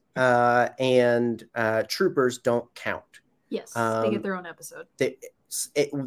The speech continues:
Speaker 1: which kinda was the only thing. Like, would we, would we give them their own episode? Like, favorite Stormtroopers, would that be its own e-,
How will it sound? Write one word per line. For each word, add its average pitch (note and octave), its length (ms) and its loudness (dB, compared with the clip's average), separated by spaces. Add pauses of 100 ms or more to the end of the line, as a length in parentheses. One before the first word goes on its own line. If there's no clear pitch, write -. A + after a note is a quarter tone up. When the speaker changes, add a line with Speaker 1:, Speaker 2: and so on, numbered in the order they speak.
Speaker 1:
which D3+ 440 2
kinda G#3+ 280 2
was D#3+ 180 4
the C3 180 -2
only C3+ 300 4
thing. G#2+ 340 0
Like, A#2+ 200 0
would D3 200 2
we, E3+ 320 -2
would D3 160 2
we E3 140 -2
give F3 340 0
them D#3+ 180 4
their C3+ 200 4
own B2+ 160 4
episode? A2 420 -4
Like, A#2+ 260 0
favorite D3 380 0
Stormtroopers, A2+ 840 -2 (280)
would C3 100 -2
that C3+ 240 2
be C3+ 120 -2
its C3+ 120 -4
own C#3 160 2
e-, C3 40 0